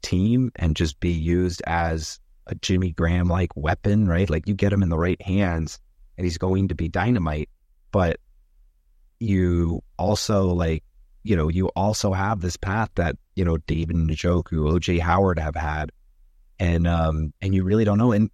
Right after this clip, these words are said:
and, you know, like, Kyle Pitts just, he, he's not looking right yet. You know, I, you know, was looking at, like, people's kind of throwing out some of his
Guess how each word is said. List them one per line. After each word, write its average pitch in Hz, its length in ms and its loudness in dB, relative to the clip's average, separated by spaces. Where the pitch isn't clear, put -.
and, 110 180 0
you 120 60 2
know, 131 140 2
like, 143 180 0
Kyle 147 320 -2
Pitts - 260 -4
just, - 220 -10
he, - 200 -4
he's 123 240 0
not 127 340 2
looking 95 600 0
right 76 340 0
yet. - 300 -6
You 92 120 0
know, 80 100 2
I, 82 200 0
you 87 180 0
know, 92 100 4
was 87 220 -2
looking 113 260 2
at, 95 160 0
like, 85 200 -4
people's 87 640 -2
kind 87 140 0
of 78 100 -2
throwing 82 280 2
out 80 220 0
some 82 200 -2
of 76 80 -2
his 78 300 -2